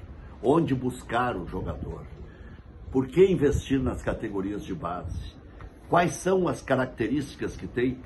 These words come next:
um jogador pra servir a Grêmio Internacional. Hoje até discuti, se fosse por comportamento, por exemplo, de repente o Soteldo não teria vindo para o Grêmio. E aí? Ninguém quer pra genro, né? Só que, é,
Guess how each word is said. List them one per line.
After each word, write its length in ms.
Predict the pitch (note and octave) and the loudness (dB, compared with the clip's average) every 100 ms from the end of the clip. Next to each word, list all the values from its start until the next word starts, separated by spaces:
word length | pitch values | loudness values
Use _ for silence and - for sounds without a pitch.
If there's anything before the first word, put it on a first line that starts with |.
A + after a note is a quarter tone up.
| - - - | -16 -14 -2
um 140 | B2+ | 2
jogador 380 | B2+ A#2+ F#2 B2 | 4 2 4 2
pra 160 | B2 A2 | 0 -4
servir 520 | - G2 E2 A2+ A#2 | 0 -2 0 2 2
a 60 | |
Grêmio 400 | F2+ F2 A2+ G#2 | 2 0 0 0
Internacional. 720 | F#2+ - F2 F2+ E2+ E2 E2+ F#2 | -2 -4 -6 -8 -8 -6 -4 -4
Hoje 160 | A2+ | -6
até 160 | A#2+ C#3+ | -4 -4
discuti, 500 | C#3 - C3+ - B2+ - - - | -4 -4 -4 -4 -6 -6 -14 -4
se 160 | - | -2
fosse 280 | C3 F#3 - | 6 6 6
por 200 | - C#3 | -2 0
comportamento, 840 | C#3 B2 C3 B2 A2+ F#2+ B2 - | 4 4 4 2 2 2 0 -2
por 160 | - G2+ | -4 -2
exemplo, 380 | F#2+ A2 C#3+ B2 | 0 -2 -4 -4
de 140 | F#2+ | -2
repente 400 | G#2+ G2+ B2+ B2+ | 0 2 0 0
o 40 | C3 | -4
Soteldo 680 | - A#2+ - F3+ E3+ G2+ | -4 -4 2 2 2 -2
não 120 | F#2+ F#2 | -4 -4
teria 300 | G#2+ G2 G2 | -4 -4 -4
vindo 320 | F2 G#2 F#2 - - - - | -4 -4 -4 -10 -16 -16 0
para 180 | A#2 A#2 | 2 2
o 60 | |
Grêmio. 300 | F#2 F#2+ E2 - - - - | 2 2 0 -4 -16 -16 -2
E 140 | A#2+ | 4
aí? 260 | A2+ F#2+ D#2+ - - - - | 4 4 -4 -12 -16 -16 -2
Ninguém 320 | C#3 D3 A#2+ | 4 6 6
quer 180 | F#2+ G2+ | 2 0
pra 160 | - G#2 | 2 0
genro, 480 | F2+ D3+ G3 F#2 E2 | 0 0 0 -4 -6
né? 180 | E2+ C2+ - - - - - - - - | -6 -10 -10 -8 -8 -10 -14 -12 -8 -6
Só 240 | - B2 | 4 4
que, 360 | A2+ - A2+ B2+ - - - - - | 4 0 0 0 -6 -12 -8 -6 -4
é, 500 | F#2+ G2 G2 F#2 F2+ | -2 0 2 0 -2